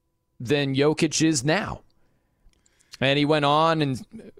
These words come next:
I'll give you a couple of quotes here. He said, "Obviously, people going to say Jokic can score.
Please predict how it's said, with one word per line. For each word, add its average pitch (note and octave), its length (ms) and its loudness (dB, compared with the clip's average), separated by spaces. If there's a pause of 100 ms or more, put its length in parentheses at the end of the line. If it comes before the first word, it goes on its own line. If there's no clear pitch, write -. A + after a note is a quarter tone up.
(100)
I'll - 180 -2
give E3+ 140 -2
you D3 80 2
a A#2 40 -2
couple C#3 280 -2
of G#2+ 100 -2
quotes F#2+ 340 -2
here. G#2+ 240 -2 (420)
He C3 140 -2
said, C#3+ 180 0
"Obviously, D#3 460 2
people E3 260 0
going D3+ 240 0
to D3 60 0
say D3 440 2
Jokic D#3 460 0
can C3+ 140 -4
score. D#3+ 520 0